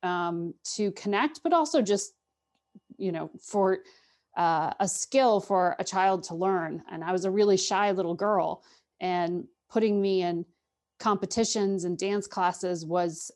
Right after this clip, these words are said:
um, kind of a big gamble for my mom. Um, I don't think she knew what would happen since I was so shy, but I loved competing. And so, you know, it ended up for the years to come, my parents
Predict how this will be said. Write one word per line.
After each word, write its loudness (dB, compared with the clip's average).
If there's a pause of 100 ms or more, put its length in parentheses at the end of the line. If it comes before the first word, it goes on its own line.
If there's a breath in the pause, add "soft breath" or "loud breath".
(160)
um, -4 (320)
kind 0
of 4
a 4
big -2
gamble 4
for -2
my 0
mom. 0
Um, 2 (120)
I -2
don't -4
think -2
she -6
knew 0
what -2
would -2
happen -4
since -6
I 0
was -2
so -2
shy, -2 (320 soft breath)
but -2
I 6
loved 4
competing. -2 (420 soft breath)
And -2
so, 2 (180)
you -2
know, -2
it -2 (720)
ended 2
up 2
for -4
the -2
years 0
to -8
come, -2
my 0
parents -4